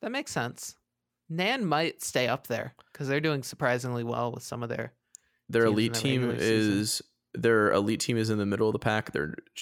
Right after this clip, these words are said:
Speaker 2: uh, con-, their challenger team is in the middle of the pack. Their, uh,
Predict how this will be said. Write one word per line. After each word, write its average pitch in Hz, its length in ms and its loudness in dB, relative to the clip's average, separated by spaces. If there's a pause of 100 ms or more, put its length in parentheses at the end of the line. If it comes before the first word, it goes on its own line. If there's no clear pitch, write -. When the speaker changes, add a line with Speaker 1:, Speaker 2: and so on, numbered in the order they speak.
(180)
Speaker 2:
uh, 67 380 2
con-, - 240 -8 (300)
their 98 160 0
challenger 107 340 0
team 104 120 -2
is 107 80 -4
in 120 60 -4
the 101 60 -2
middle 107 120 0
of 104 40 -4
the 101 120 0
pack. 101 280 -2 (560)
Their, 78 720 2
uh, 60 520 -4